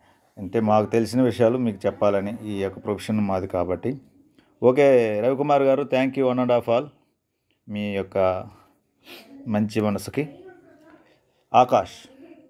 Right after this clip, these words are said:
"Sir, I have," మీకు కూడా నూతన సంవత్సర శుభాకాంక్షలు అండి రవికుమార్ గారు.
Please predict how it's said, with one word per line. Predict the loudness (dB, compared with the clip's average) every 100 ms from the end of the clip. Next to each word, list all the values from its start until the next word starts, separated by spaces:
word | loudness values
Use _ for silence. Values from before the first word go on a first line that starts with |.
| -20 -20
"Sir, | -14 -4 0
I | 2 0
have," | 0 0 -2 -6 -14 -20 _ _ _ _ _ -2
మీకు | 0 4
కూడా | 4 4
నూతన | 4 2 2 0
సంవత్సర | 0 0 0 -4
శుభాకాంక్షలు | 0 2 2 0 -2 -4
అండి | -4 -2
రవికుమార్ | -4 -4 -4 -2
గారు. | -2 -4